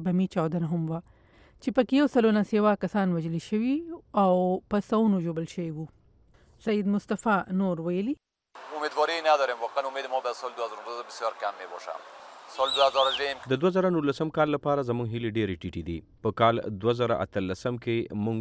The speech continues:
Speaker 3: ولیدل چې زموږ ډېر ځوانان په خپل هیواد پرېښودو باندې مجبوره شو او په نورو هیوادونو کې مهاجر شو او ژوندونه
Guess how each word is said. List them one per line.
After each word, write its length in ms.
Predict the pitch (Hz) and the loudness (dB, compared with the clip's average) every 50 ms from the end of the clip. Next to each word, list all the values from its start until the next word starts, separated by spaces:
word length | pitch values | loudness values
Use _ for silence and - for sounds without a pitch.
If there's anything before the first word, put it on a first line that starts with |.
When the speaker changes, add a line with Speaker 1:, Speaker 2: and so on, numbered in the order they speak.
| 120 | -2
Speaker 3:
ولیدل 340 | 143 147 147 120 107 117 120 120 - - - - _ _ _ | -2 -2 0 0 0 0 0 -2 -8 -18 -20 -20 _ _ _
چې 80 | - 117 107 | -4 0 0
زموږ 180 | 123 135 165 175 160 147 127 135 | 2 2 2 2 2 2 2 2
ډېر 100 | 156 165 147 123 | 2 2 2 2
ځوانان 380 | 127 120 113 120 131 143 135 - | 2 2 2 2 0 -2 -2 -4
په 140 | 113 - | -6 -4
خپل 200 | _ - 113 101 98 95 | _ -4 -4 -2 -2 -2
هیواد 320 | 92 98 110 120 117 - | 0 2 0 0 0 -4
پرېښودو 480 | 104 95 - - 95 87 101 123 117 98 | -8 -6 -4 -4 -6 -2 -2 -4 -2 -2
باندې 240 | 92 90 87 87 87 87 | -2 -4 -2 -4 -6 -6
مجبوره 340 | 85 92 104 107 98 90 - - | -8 -8 -6 -6 -6 -6 -8 -10
شو 120 | 90 85 - _ _ _ _ - | -12 -12 -12 _ _ _ _ -6
او 60 | 98 95 87 - | -4 -4 -2 -4
په 140 | 101 107 | -4 -2
نورو 240 | 117 120 104 95 95 | -2 -2 -2 -2 -2
هیوادونو 380 | 92 90 90 87 90 110 110 98 - | -2 -2 -2 -2 -2 -4 -6 -6 -6
کې 140 | - 92 87 85 | -6 -6 -4 -4
مهاجر 360 | 85 85 85 120 135 135 - | -4 -4 -2 -2 -4 -2 -2
شو 160 | - 135 123 - - - - - - _ - | -4 -4 -4 -4 -12 -20 -20 -20 -18 _ 0
او 140 | 113 113 110 | 2 2 2
ژوندونه 360 | 113 135 135 139 139 156 151 | 2 2 2 2 0 0 0